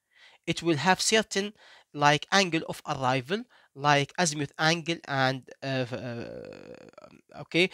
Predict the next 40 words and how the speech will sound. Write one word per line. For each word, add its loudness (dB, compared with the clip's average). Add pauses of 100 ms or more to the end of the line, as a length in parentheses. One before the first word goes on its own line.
(180)
l-, -4
let 4
us 4
talk -4
about 0
the -2
azimuth -2
angle. 0
So 0
it -10
will, -6 (100)
it -10
will, -6
it -12
will -8 (180)
arrive 2
with -6
angle, -4
certain -2
angle -2
phi, 4 (880)
because -2
the 2
elevation 0
angle, 0 (360)
usually 2
we 0
take -4
it -8
as, -2
li-, -6
as -4
fixed -6
value. 2
We -2
will -2
talk -8
about -8
this -8
later. -2